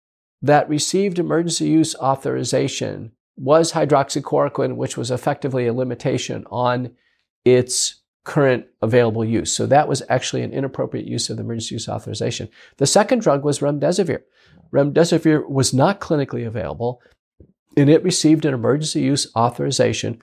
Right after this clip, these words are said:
for the treatment of covid nineteen in the hospital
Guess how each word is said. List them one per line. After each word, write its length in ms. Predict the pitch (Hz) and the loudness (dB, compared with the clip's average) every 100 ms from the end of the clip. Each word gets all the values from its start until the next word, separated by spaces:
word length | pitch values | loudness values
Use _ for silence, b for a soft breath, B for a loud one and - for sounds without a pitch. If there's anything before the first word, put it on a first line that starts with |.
| _ | _
for 200 | - 127 | 0 0
the 120 | 120 | 2
treatment 460 | 117 - 160 175 180 | -2 2 2 2 -4
of 100 | 175 | -2
covid 280 | - 143 151 | -2 0 0
nineteen 520 | 131 135 - 127 117 | -4 -4 -4 -4 -4
in 100 | 123 | -4
the 80 | 143 | -4
hospital 560 | 139 113 - - 110 | -2 -4 -2 -4 -4